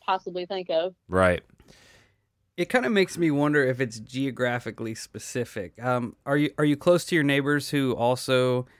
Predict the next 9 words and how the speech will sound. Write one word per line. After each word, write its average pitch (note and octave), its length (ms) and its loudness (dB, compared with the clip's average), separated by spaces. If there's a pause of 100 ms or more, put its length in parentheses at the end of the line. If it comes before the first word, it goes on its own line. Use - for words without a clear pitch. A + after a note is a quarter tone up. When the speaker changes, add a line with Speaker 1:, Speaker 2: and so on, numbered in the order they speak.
(320)
Speaker 3:
have C3 160 -2
been C3 100 2
having B2 360 2
the B2 200 0
horse B2 260 0
braid A#2+ 480 0 (140)
phenomenon A#2+ 440 0
going A#2+ 160 -2
on? A#2+ 240 -2